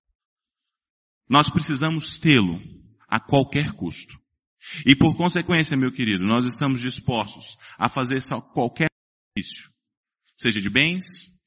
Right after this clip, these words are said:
seja de outras pessoas, seja de nós mesmos, a nossa idolatria. O coração do homem pega coisas boas, como a sua carreira profissional, os seus sonhos financeiros,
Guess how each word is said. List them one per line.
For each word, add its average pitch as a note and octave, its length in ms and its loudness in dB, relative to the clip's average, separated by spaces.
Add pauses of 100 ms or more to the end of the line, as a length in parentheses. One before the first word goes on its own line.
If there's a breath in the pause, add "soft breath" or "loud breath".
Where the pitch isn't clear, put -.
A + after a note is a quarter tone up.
(160)
seja C#3 300 -6
de - 20 -8 (300)
outras - 180 -14
pessoas, F#2+ 640 -8 (180)
seja B2+ 320 -6
de G#2 220 -8
nós B2+ 320 -2
mesmos, E2+ 560 -6 (1160)
a G#2+ 100 -10
nossa F#2+ 280 -10
idolatria. E2+ 520 -14 (1500 loud breath)
O G#2 80 -2
coração C#3+ 440 2
do D#3 100 0
homem D#3 300 0
pega D#3 220 -2
coisas D3+ 320 -4
boas, C#3 420 -4 (800 soft breath)
como F#3+ 200 -2
a G3+ 40 -4
sua D#4 280 -4
carreira D#3 360 0
profissional, F#2 520 -6 (760 loud breath)
os D3 200 0
seus B3 320 2
sonhos B3+ 400 4
financeiros, A3 720 0